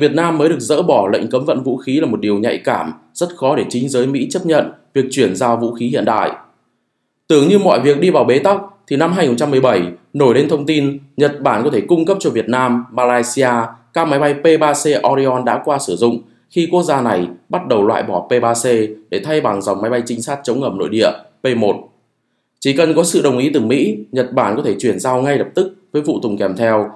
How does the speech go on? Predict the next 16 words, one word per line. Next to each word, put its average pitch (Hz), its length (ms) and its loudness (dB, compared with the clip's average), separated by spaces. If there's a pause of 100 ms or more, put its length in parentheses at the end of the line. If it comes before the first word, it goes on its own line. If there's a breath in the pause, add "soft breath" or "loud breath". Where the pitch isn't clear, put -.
(100)
khi - 120 -2
mà 110 180 0
Tokyo 135 420 0
là 107 100 2
một 98 220 -2
trong 120 160 -4
các 139 60 -4
bên 127 220 -4
được 98 160 -4
cấp 135 120 -4
giấy 101 240 -4
phép 151 140 0 (240)
sản 85 240 -8
xuất 127 160 -8
trong 101 160 -6
nước. 151 160 4